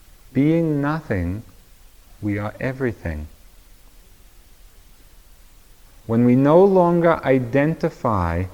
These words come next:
with any one part of experience, and that means giving it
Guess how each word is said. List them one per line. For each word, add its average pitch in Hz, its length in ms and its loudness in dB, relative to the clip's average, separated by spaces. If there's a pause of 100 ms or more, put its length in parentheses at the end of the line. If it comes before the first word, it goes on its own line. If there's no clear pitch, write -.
(260)
with 113 320 0
any 170 340 2
one 143 440 0
part 135 640 -4
of 117 160 -4
experience, 113 920 -8 (640)
and 123 180 2
that 175 200 2
means 160 340 0
giving 135 400 -2
it 127 160 0